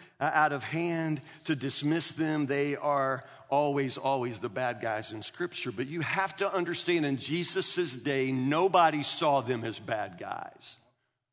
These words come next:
Nobody. Now, Jesus in his teaching exposes their hypocrisy, just like we can read this text together and automatically our hypocrisy is exposed. But honestly, hypocrites rarely think of themselves as hypocrites.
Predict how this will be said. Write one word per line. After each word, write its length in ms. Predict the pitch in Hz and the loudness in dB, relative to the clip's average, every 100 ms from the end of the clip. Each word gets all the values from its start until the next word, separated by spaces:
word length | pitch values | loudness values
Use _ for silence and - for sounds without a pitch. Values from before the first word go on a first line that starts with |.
| _ _ 110 | _ _ -2
Nobody. 680 | 127 175 170 101 85 - - _ _ _ _ _ _ _ _ - | 2 4 4 0 -2 -10 -20 _ _ _ _ _ _ _ _ -4
Now, 100 | 156 | -2
Jesus 640 | 156 131 220 240 - 208 - | 0 0 0 0 2 2 2
in 180 | 185 160 | 2 4
his 200 | 160 - | 2 0
teaching 460 | - 220 - 175 | -2 -2 0 2
exposes 880 | 156 - - - 220 269 240 214 190 | 2 0 -2 4 4 6 2 0 2
their 160 | 175 139 | 2 2
hypocrisy, 920 | 139 - - 202 190 165 147 151 139 - 175 | -2 -4 -4 -4 -2 -2 0 0 -2 -6 -8
just 260 | 160 226 208 | -4 0 4
like 220 | 202 180 | 4 2
we 80 | 165 | 0
can 220 | 196 185 | 4 6
read 260 | 196 208 | 4 2
this 180 | 160 202 | 2 2
text 360 | - 202 202 - | 4 2 2 0
together 520 | 160 180 196 180 143 - - | 2 4 4 4 0 -2 -4
and 220 | 170 156 - | 2 2 6
automatically 800 | 196 196 185 175 196 208 180 - - | 8 8 6 4 4 2 2 2 6
our 220 | 196 247 | 8 8
hypocrisy 840 | 170 175 - 156 151 147 - 143 | 6 2 6 4 4 -2 -2 -2
is 160 | 123 - | -2 -4
exposed. 580 | 127 - 139 117 110 98 | -6 -6 -2 -2 -2 0
But 120 | 147 | 4
honestly, 580 | 156 220 254 - 269 208 - - | 4 4 2 0 -2 -4 -6 -2
hypocrites 560 | 214 262 262 - 240 - | 2 2 2 2 0 2
rarely 420 | 185 208 247 240 | 4 6 6 4
think 300 | 185 226 233 | 2 0 2
of 120 | 240 | 0
themselves 460 | 220 226 - 226 180 | 2 2 6 6 6
as 140 | 208 | 2
hypocrites. 840 | 233 - 277 - 113 85 - - | 0 -2 -2 -2 -4 -6 -12 -12